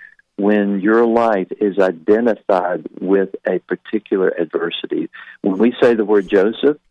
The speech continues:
we all know what that means. We know that this man went through incredible adversity, imprisonment for something he didn't do, uh, rejected,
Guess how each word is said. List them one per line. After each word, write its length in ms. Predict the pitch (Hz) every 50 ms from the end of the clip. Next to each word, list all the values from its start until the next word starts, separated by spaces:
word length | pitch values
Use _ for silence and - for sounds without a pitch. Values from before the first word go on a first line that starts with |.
| _ _ -
we 140 | 117 113 107
all 160 | 107 110 107
know 200 | 101 104 98 95
what 180 | 90 92 90 -
that 180 | 90 87 87 90
means. 400 | 92 90 87 85 82 - - - - -
We 120 | 101 95
know 180 | 98 101 98 92
that 220 | 85 92 - _
this 140 | - 95 - -
man 300 | - 92 92 90 90 87
went 180 | 87 90 - -
through 220 | - 87 85 85 - - - - - _ _ -
incredible 880 | 90 87 87 - - - - 113 110 113 101 98 80 92 90 87 87 90
adversity, 760 | 85 78 78 92 95 95 92 - - 92 90 92 90 90 -
imprisonment 680 | 90 85 80 - - 101 101 95 95 95 95 92 76 -
for 120 | - 80 - -
something 340 | - 95 95 82 92 87 85
he 80 | 85 78
didn't 420 | 76 87 87 - _ _ - -
do, 340 | - 98 98 98 - 95 - _ - - - - - - - _ _ -
uh, 280 | 82 82 78 78 90 90
rejected, 880 | 85 82 76 73 90 95 98 95 - _ - - 92 92 92 85